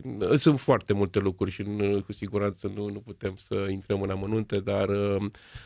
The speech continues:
da, mă cheamă aceste locuri, uh, neștiute și mă duc, uh, să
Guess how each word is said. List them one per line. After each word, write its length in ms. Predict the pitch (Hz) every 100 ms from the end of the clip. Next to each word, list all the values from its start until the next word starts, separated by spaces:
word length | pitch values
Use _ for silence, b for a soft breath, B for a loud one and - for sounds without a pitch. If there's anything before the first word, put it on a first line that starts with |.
| b
da, 440 | 110 123 123 82
mă 240 | 95 98
cheamă 640 | 95 - 110 104 98 95 92
aceste 460 | 92 98 92 -
locuri, 560 | 92 92 - 95 101 95
uh, 200 | 92 92
neștiute 640 | 95 - - 92 90 - 92
și 200 | - 104
mă 180 | 101 98
duc, 300 | 117 113 -
uh, 180 | 101 101
să 360 | - 98 95